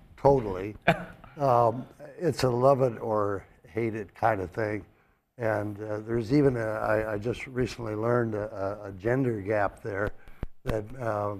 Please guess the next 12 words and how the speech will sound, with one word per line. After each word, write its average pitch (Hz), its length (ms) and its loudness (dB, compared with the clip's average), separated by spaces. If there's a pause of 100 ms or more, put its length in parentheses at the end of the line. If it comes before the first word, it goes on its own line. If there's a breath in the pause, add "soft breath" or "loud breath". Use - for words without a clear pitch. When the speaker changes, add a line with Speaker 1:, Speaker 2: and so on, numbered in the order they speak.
(160)
Speaker 1:
men 147 220 4
over 139 240 4
sixty 123 500 -2
are 104 160 0
the 101 120 -6
primary 113 600 0
lovers 107 440 -4
of 107 200 -12
lutefisk. 127 680 -8 (480 soft breath)
Speaker 2:
Right. 117 500 4
Speaker 1:
And, 98 160 -6
uh, 104 200 0